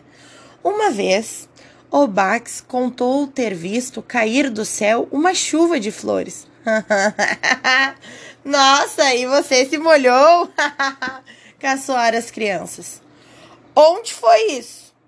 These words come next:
duvidaram os mais velhos. "Calma, gente, é por isso que ela está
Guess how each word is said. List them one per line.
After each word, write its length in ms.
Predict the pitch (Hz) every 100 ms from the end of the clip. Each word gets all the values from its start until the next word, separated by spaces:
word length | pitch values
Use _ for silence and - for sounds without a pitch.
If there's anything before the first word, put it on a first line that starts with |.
| _ 202
duvidaram 520 | 233 226 220 214 208
os 100 | 202
mais 200 | 202 190
velhos. 600 | 185 185 - - - - _ _ _ - - _ _
"Calma, 840 | - 277 277 277 262 247 240 233 233
gente, 840 | 185 226 214 208 208 202 - -
é 140 | - 269
por 320 | - 302 277
isso 420 | 269 285 277 285
que 120 | -
ela 160 | 262 254
está 360 | 269 - 277